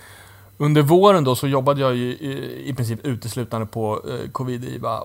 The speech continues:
och nästan bara på våra stora öppna vårdgolv på, eh, modifierade postopavdelningar. Och då blev den här frågan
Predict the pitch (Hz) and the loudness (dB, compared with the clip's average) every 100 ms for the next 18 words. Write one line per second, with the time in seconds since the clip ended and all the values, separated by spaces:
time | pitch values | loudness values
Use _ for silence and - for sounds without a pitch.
0 | - 131 131 147 - - 143 139 123 107 | -6 -4 0 0 0 0 0 2 2 4
1 | 107 - 123 110 107 101 - 123 101 107 | 2 0 -6 -2 -2 -2 -4 -6 -4 -4
2 | 101 101 - 110 - 110 107 113 101 110 | -2 -4 -8 -10 -6 -4 -2 -4 -4 -4
3 | 113 110 113 117 - - 120 110 - - | -4 -4 -8 -12 -14 -10 -6 -4 -6 -10
4 | - - - - 123 117 117 117 107 - | -16 -18 -16 -12 -8 -6 -4 -6 -6 -8
5 | 113 - - 113 120 110 107 101 - _ | -10 -10 -10 -8 -6 -6 -6 -8 -14 _
6 | _ - 139 135 160 147 185 196 175 160 | _ -12 -4 -2 -2 0 4 4 4 0
7 | 123 120 113 - 131 117 107 104 104 101 | 0 0 -2 -4 -4 -2 -2 -2 -4 -6